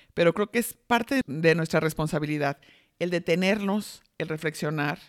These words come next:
con nosotras solamente, ¿no? Y creo que es algo positivo de la pandemia. Ya lo había platicado en otro podcast, el preguntarnos cuánto de las cosas que hacíamos antes, eh, realmente las había hecho porque siempre las he hecho y porque siempre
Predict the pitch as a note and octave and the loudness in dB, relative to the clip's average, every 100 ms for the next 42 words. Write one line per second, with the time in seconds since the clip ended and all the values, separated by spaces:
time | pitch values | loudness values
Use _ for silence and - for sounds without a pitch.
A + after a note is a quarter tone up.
0 | _ _ _ _ _ _ - F3 D#3+ C#3+ | _ _ _ _ _ _ -2 0 -2 -6
1 | - B2+ C3 C3 C#3 B2 A#2 F#3 G3 A3 | -8 -8 -6 -6 -8 -8 -4 -4 -2 -4
2 | B3 C#4 B3+ B3 A#3+ G3 A3 B3 G#3 F#3 | -2 -4 -4 -4 -6 -6 -4 -2 -2 -2
3 | F3 G3 G3+ D3 - _ _ _ _ _ | -2 0 -2 -4 -12 _ _ _ _ _
4 | _ _ _ _ - - D#3 E3 F3 E3+ | _ _ _ _ -20 -4 2 2 2 0
5 | E3 - E3 E3+ D#3+ D#3+ D#3+ D#3 - - | -4 0 2 2 -2 -2 0 -2 -4 0
6 | F3 - D#3+ G#3 - - - - E3+ F3 | 0 0 -4 -4 -14 -20 -14 -4 -2 0
7 | E3+ E3+ F3 F#3+ F#3 - G3+ G3 G#3 F3+ | 0 2 2 2 -4 -2 -2 0 0 0
8 | F3+ F#3 F3+ F3 E3 F3+ E3+ F3 F3 E3 | -2 -4 -6 -6 -6 -4 -6 -4 -4 -4
9 | D#3+ A#3 - - D3 D3+ E3 D#3+ D3 C#3+ | -4 -6 -8 -8 -2 0 0 -2 -2 -2
10 | - _ _ _ _ _ - C3+ C#3 C3 | -4 _ _ _ _ _ -8 -6 -4 -4
11 | D3 E3+ D#3 C#3+ E3+ F3 F3 C#3+ D#3+ D3 | -4 -8 -8 -6 -6 -2 -2 -2 0 -2
12 | D3 D3+ - - C#3 D3 C#3+ D3+ C#3 | -2 -6 -8 -10 -8 -6 -6 -4 -6